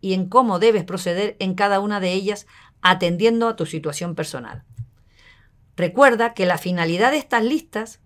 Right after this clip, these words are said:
es acercarte a la titulación que has colocado en primer lugar. Por lo tanto, si has conseguido plaza y la has aceptado,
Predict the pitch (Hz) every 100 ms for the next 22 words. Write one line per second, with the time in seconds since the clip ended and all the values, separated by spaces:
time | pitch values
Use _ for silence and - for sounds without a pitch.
0 | _ - 254 302 - 226 - 285 285 220
1 | 190 190 190 180 185 247 247 233 247 226
2 | 226 240 220 202 208 226 208 254 214 -
3 | _ _ _ 160 151 147 254 254 190 190
4 | - _ _ _ - 247 - 277 262 240
5 | 220 - 254 247 123 - 190 165 139 180
6 | 226 185 - 240 220 202